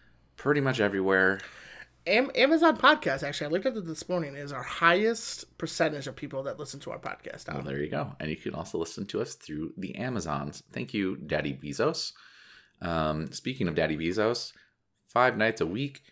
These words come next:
Speaker 1: we stream over on twitch dot T V slash come get your podcasts, and we've talked about all the multi-, different multitude of games we were playing through ourselves, so tune on in.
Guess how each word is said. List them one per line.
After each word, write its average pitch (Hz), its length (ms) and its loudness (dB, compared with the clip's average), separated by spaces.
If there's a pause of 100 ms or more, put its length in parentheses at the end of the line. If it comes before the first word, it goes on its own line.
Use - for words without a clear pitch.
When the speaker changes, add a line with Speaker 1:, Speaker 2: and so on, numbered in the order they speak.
(140)
Speaker 1:
we 104 140 0
stream 87 340 0
over 80 300 0
on 76 200 -4
twitch - 380 -2
dot 78 300 2
T 87 240 -6
V 131 320 -8
slash - 320 -8
come 76 200 -10
get - 140 -8
your 67 120 -12
podcasts, 135 960 -2 (100)
and 80 500 -8 (420)
we've 78 220 -6
talked 78 240 -2
about 73 300 -6
all 107 160 2
the 92 60 -4
multi-, 90 340 -4
different 98 260 -4
multitude 90 400 -4
of 76 80 -6
games 90 280 -2
we - 60 -10
were 82 80 -4
playing 87 300 -8
through 80 360 -4 (540)
ourselves, 101 800 -4
so 71 280 -6
tune 107 340 -2
on 104 160 2
in. 95 320 -2